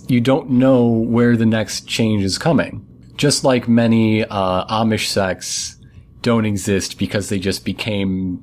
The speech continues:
Mennonites, there are also many, uh, Mennonite groups who don't exist anymore because they just became Lutherans or other, uh, Protestants.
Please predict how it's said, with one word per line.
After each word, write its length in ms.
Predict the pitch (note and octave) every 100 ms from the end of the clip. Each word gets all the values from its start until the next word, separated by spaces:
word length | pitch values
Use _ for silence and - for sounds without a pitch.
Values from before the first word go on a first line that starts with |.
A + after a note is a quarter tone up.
| -
Mennonites, 800 | G#2 A#2 F#2+ E2+ E2 E2 - - - - -
there 120 | G#2+
are 40 |
also 300 | G2+ G2 A2+
many, 500 | G2+ G2 G2 F#2 F2 - - _
uh, 340 | - F#2+ F#2 F2+
Mennonite 680 | F#2+ A#2 A2+ G2+ F#2 F2+ - _ _ _ _ -
groups 380 | G2+ G2 F2 -
who 80 |
don't 240 | G2 G#2 G2
exist 400 | F#2+ G2+ G2 -
anymore 360 | G2 F#2+ F#2+ F2+
because 260 | F#2+ F#2+
they 80 | F#2+
just 280 | F#2+ F#2+ -
became 600 | G2 A2 G#2 G#2 F#2+ E2+ - -
Lutherans 800 | G2+ C#3 C3 F#2+ F2 D#2+ D#2+ G2+
or 220 | F#2 F#2
other, 340 | F#2+ G2 F#2+ F2+ - - - _
uh, 160 | A#2 F#2+
Protestants. 880 | - - C3 G2+ - D#2 D#2+ -